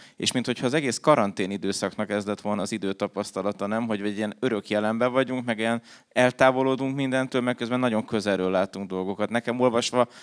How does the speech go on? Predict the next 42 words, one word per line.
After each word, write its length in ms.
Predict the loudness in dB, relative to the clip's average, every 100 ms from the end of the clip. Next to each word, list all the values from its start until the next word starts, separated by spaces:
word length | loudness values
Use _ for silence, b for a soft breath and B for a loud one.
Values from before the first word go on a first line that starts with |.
| B
ezt 280 | -2 0 0
adta 260 | -4 -4
vissza 300 | -6 -6 -6
most 260 | -6 -6 -6
így 120 | -6
ezután 360 | -6 -6 -6 -4
a 80 | -4
karantén 480 | -4 -4 -4 -8
után, 300 | -8 -6 -6
már 240 | -4 -4 -6 _ -10
két 280 | -8 -6
évvel 260 | -4 -2 -2
talán, 360 | 0 0 0 -2 B B B -4
hogy, 280 | 2 4 6
ö, 160 | 4 4
hogy 140 | 0
fogalmat 440 | -2 0 2 2 0
sincs, 240 | -2 -4
hogy 120 | -4
hogy 180 | -2 -2
érzékeled 560 | 0 -2 -4 -4 -4 -2
az 100 | -4
idő 220 | -4 -6
múlását, 680 | -6 -4 -4 -2 0 0 0
és 160 | -2
hogy 200 | -2 -2 -4 B B
ebből 240 | -4 0 0
a 40 |
szempontból 520 | 2 -2 -2 -2 0
az 120 | 2
ő 60 | 0
kettejük 420 | 0 -2 0 -2
kapcsolata 540 | 0 -2 0 0 0 -2
is, 120 | -2
hogy 120 | -2
ők 100 | -4
most 160 | -6 -10
mikor 300 | -2 2 4
jöttek 340 | 4 0 -4
össze, 220 | -4 -4
mikor 300 | -4 -2 -2
szakítottak, 800 | -2 -4 -4 -2 -2 2 2 2